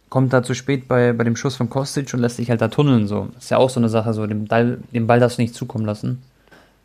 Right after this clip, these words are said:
dass er da durch die Beine geht und so. Deswegen, ja, Verteidigung ein bisschen schwierig. <clears throat>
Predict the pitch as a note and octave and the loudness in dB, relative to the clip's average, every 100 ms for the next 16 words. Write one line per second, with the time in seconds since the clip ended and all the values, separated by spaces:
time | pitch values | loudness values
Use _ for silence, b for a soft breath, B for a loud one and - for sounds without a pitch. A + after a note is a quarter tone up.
0 | _ - A#2 G#2+ A2 - A#2 A2+ A#2 G#2+ | _ -2 0 2 0 -2 -2 2 2 0
1 | A#2 A2 G#2+ A#2 A#2 B B B B B | -2 -4 -2 -4 -4 B B B B B
2 | B B B2 - D3 D#3 D#3+ D3 B2+ - | B B -6 0 2 4 4 4 2 0
3 | A#2+ C#3+ D#3 D3+ C3+ C3 E3 F3 D3+ | -2 0 2 0 0 2 2 2 2